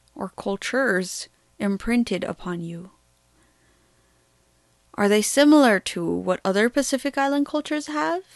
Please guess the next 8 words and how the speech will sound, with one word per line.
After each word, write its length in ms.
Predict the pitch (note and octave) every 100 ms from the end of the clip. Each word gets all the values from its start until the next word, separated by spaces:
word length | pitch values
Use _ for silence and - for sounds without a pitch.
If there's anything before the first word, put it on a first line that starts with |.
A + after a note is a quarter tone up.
| - _ _ _ _ -
Have 180 | G3+ F#3
they 500 | F#3+ F3+ E3+ F3+ - _ _ _
changed 760 | - - F3+ F#3+ B3 C#4+ E4+ -
or 280 | - - - _ _ _
evolved 1000 | F#3 E3+ F3 D#3 F#3 C#4+ F4+ - - - -
due 160 | G3
to 140 | G#3 -
colonialism? 800 | A3 G3 F#3+ A3 A#3 C4+ D#4+